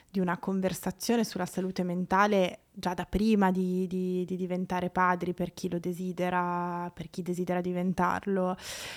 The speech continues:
Tra padri, ehm,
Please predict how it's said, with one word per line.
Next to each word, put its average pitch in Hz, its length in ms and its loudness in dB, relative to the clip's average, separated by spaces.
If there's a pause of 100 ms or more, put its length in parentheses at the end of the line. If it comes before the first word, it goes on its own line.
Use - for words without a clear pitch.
(140)
Tra 254 420 6 (320)
padri, 190 680 0 (100)
ehm, 185 1200 0